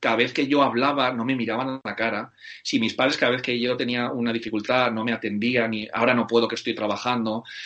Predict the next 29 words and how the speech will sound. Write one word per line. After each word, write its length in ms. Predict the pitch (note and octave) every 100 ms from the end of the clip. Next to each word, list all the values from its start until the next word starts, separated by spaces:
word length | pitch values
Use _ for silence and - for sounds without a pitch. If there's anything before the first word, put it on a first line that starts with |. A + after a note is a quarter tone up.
| -
eh, 240 | - A2 A#2
si 160 | - A#2
yo 80 | A#2
no 60 |
soy 160 | D3+ E3
atendido, 560 | D#3+ A2 G#2 B2 C3 A#2
si 120 | G#2+
a 40 |
mí 60 | A2+
no 80 | C3+
me 100 | C3+
ponían 480 | B2 C3 C#3+ C#3+
normas 400 | A#2+ B2+ C3+ C#3+
y 80 | C3
límites, 460 | A2 A#2+ A#2 G2+ F#2+
si 100 | G#2+
a 80 | G2
mí 140 | A#2
no 100 | C#3
me 80 | C#3+
escuchaban, 640 | - A2 - A2+ B2+ A2+
si 120 | A2 G2+
a 40 |
mí 120 | G#2
no 100 | B2+
me 100 | C3
ofrecían 380 | B2+ A#2+ A#2 B2+
ese 160 | C3 B2
cariño, 540 | B2 C3+ B2 C3 -